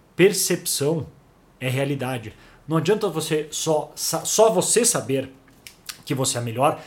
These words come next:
ter o melhor produto, ter o melhor serviço. Se as pessoas lá fora, os seus possíveis clientes, não perceberem dessa maneira, então a realidade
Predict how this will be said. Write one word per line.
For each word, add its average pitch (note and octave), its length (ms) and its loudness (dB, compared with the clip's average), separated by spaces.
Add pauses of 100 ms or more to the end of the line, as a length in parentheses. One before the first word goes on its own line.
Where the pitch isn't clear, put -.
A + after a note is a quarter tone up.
(180)
ter F#3 100 8
o E3+ 60 2
melhor C#3 200 -2
produto, C3+ 360 -2
ter F#3+ 180 4
o F3 60 4
melhor D3 180 0
serviço. A#2+ 560 -8 (420)
Se - 160 4
as F#3 140 8
pessoas B3+ 920 6
lá E3+ 260 8
fora, C3+ 420 2 (300)
os B2 100 -10
seus E3 160 2
possíveis B3 640 0
clientes, D3 420 -2
não F3+ 220 2
perceberem D3+ 480 2
dessa C3 220 -4
maneira, B2+ 500 -4 (580)
então D3 300 0
a F#3+ 100 6
realidade D#3+ 800 0